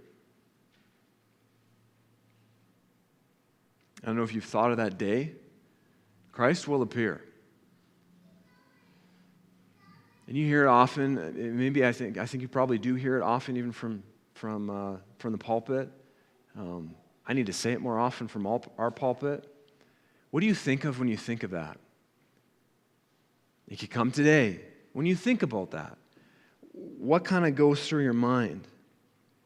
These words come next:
What difference does that make? Well, I'll say this. When,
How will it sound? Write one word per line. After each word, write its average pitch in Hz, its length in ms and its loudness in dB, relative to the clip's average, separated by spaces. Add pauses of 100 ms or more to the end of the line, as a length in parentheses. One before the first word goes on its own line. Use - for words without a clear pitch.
(320)
What 151 200 -6
difference 160 380 2
does 117 180 -4
that 107 200 0
make? 101 400 -6 (1700)
Well, - 120 -2
I'll 208 40 4
say 196 200 4
this. 151 300 4
When, 135 220 0